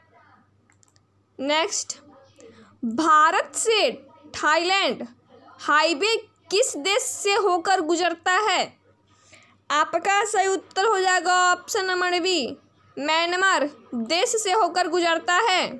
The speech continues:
नेक्स्ट, जामदानी बुनाई की पारंपरिक कला की शुरुआत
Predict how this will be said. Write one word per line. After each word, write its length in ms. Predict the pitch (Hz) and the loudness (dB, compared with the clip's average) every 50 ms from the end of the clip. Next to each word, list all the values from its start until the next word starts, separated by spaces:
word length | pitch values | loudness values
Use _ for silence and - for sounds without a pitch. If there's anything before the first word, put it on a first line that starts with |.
| - - - _ _ _ _ _ _ _ _ - - - _ - _ _ _ _ _ _ _ _ - - - - - - - - 285 269 | -16 -20 -20 _ _ _ _ _ _ _ _ -20 -20 -20 _ -20 _ _ _ _ _ _ _ _ -20 -20 -20 -20 -20 -20 -20 -16 -12 -8
नेक्स्ट, 500 | 254 269 269 277 285 - - - - - - - - 466 - - - - _ _ - - _ - _ - _ _ _ - - - - - - - - _ - - _ - - - 466 - _ _ _ _ - _ - | -6 -4 -4 -4 -6 -8 -14 -18 -18 -20 -20 -20 -20 -20 -20 -20 -20 -20 _ _ -20 -20 _ -20 _ -20 _ _ _ -20 -20 -20 -20 -20 -20 -20 -20 _ -20 -20 _ -20 -20 -20 -20 -20 _ _ _ _ -20 _ -6
जामदानी 920 | 240 220 320 330 339 359 359 349 339 359 359 359 370 381 392 403 403 330 269 | -4 0 2 2 2 2 2 2 2 2 2 2 2 0 0 -2 0 0 0
बुनाई 480 | 269 254 302 320 339 349 370 392 415 403 403 - | 0 0 0 0 0 0 0 0 0 -2 -2 -2
की 180 | 359 349 339 277 - - - - - _ _ - - - - - - _ _ - | 0 0 0 -2 -4 -8 -16 -20 -20 _ _ -20 -20 -20 -20 -20 -20 _ _ 0
पारंपरिक 840 | 320 320 339 359 381 403 440 453 - 370 370 403 415 403 - - - - - - - - _ _ _ _ | 2 2 2 2 2 0 0 0 0 0 2 2 0 -2 -2 -6 -14 -20 -20 -20 -20 -20 _ _ _ _
कला 300 | 311 320 339 359 381 415 | -2 0 2 2 2 2
की 200 | 480 - - 359 | 0 0 0 -2
शुरुआत 500 | 427 427 427 359 359 359 359 359 359 359 | 0 0 0 0 2 2 2 2 0 -2